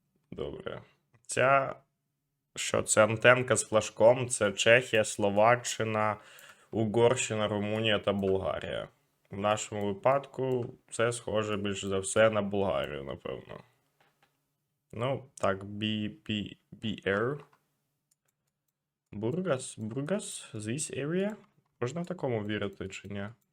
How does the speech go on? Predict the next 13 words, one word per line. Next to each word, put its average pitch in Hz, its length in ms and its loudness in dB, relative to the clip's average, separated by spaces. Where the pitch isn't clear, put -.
Так, 113 160 -2
підожди, 117 240 0
дайте 123 260 2
проаналізувати, 110 800 0
що 117 180 -2
це 113 180 -6
ще - 160 -6
може 101 300 -4
бути. 95 260 -6
Ні, 98 160 -2
ніби 143 300 0
не 170 140 2
румуни. 98 640 -2